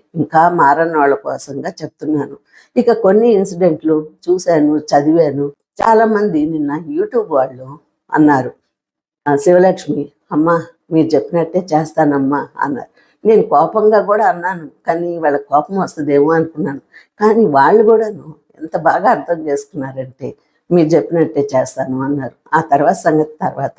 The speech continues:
ఎందుకంటే నా మీద కోపంతో నన్ను అన్‌సబ్స్క్రైబ్ చేయలేదు, కానీ ఎవరో ఉన్నారండి, వాళ్ళు మటుకు ముగ్గురున్నారు, ఆడుతున్నారు ఆటలు. సబ్స్క్రైబ్ చేయడము, మళ్ళా తీసేసుకోవడం, చేయడం, తీసేసుకోవడం,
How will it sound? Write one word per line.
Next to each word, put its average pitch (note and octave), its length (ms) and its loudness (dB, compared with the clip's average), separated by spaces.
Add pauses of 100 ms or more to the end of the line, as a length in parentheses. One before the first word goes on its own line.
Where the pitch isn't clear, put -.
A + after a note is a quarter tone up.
(140)
ఎందుకంటే D#3+ 680 0 (460)
నా F3+ 120 4
మీద G3 180 4
కోపంతో E3 600 0 (720)
నన్ను D#3+ 280 2
అన్‌సబ్స్క్రైబ్ D#3 960 0
చేయలేదు, C#3 600 2 (360)
కానీ A3+ 180 4
ఎవరో E3 480 4
ఉన్నారండి, D3 720 -4 (340)
వాళ్ళు E3 300 4
మటుకు D3 540 -2 (160)
ముగ్గురున్నారు, D#3 800 -2 (840)
ఆడుతున్నారు E3+ 680 0
ఆటలు. C3 400 -8 (600)
సబ్స్క్రైబ్ F3+ 600 -2
చేయడము, F3 520 2 (260)
మళ్ళా C#3 200 2
తీసేసుకోవడం, B2 760 -8 (360)
చేయడం, F3+ 320 4
తీసేసుకోవడం, C3+ 720 -6